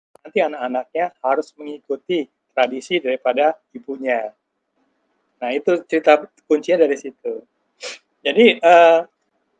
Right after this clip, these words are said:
karena seorang jaksa dari Manado pindah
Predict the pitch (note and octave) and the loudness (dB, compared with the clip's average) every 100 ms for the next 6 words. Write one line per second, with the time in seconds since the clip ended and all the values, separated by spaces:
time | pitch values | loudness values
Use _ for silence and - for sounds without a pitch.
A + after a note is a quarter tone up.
0 | _ _ _ - - D#3+ D#3+ - D#3+ D#3+ | _ _ _ -20 0 2 2 4 4 4
1 | D#3+ D3+ G3 G#3+ A#3 C#3+ C#3+ D3+ D3 F#3 | 0 2 4 4 0 -6 -4 -2 -2 -4
2 | D3+ C#3 | -4 -4